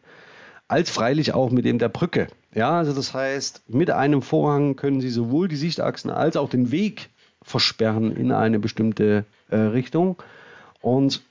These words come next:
wenn Sie so wollen, fungiert damit der Vorhang als eine Form von Grenze. Und auch das Konzept der Grenze schauen wir uns nächste Woche genauer an, nur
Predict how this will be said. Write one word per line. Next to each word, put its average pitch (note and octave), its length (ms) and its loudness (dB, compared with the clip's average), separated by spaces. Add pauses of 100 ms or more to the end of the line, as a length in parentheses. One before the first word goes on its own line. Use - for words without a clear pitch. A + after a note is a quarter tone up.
(100)
wenn C3+ 220 0
Sie E3 100 0
so B2+ 180 0
wollen, E3 560 2
fungiert C3+ 720 -4
damit C#3+ 440 -2
der A#2+ 80 -4
Vorhang C#3 440 0
als - 260 -4
eine B2 220 -2
Form C3+ 300 -2
von C#3 180 0
Grenze. A#2+ 460 -6 (380)
Und A2 220 -2
auch A2 180 -4
das - 140 -8
Konzept - 280 -8
der G2+ 80 -2
Grenze A2 340 -2
schauen G2+ 260 0
wir G2 60 0
uns G2+ 160 -4
nächste G#2+ 280 -2
Woche G2+ 160 -2
genauer G#2 360 0
an, A2 340 0
nur C3 380 0